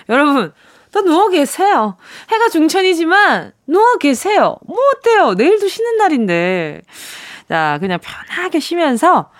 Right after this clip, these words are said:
가요광장에 귀 기울여 주시고, 그러다가 생각나는 말 있으면 좀 보내주시고, 그러면은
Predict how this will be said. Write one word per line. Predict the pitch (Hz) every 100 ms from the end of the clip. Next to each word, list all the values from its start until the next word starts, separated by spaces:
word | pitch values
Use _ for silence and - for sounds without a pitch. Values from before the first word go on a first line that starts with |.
| -
가요광장에 | - 185 196 196 180 175
귀 | 170 170
기울여 | 185 185 170
주시고, | - 175 202 170 160 185
그러다가 | 202 190 190 226 202
생각나는 | 190 381 415 381 330
말 | 302 208
있으면 | 170 233 294
좀 | 349
보내주시고, | 262 269 277 247 202 165 - - - -
그러면은 | 285 285 262 247 339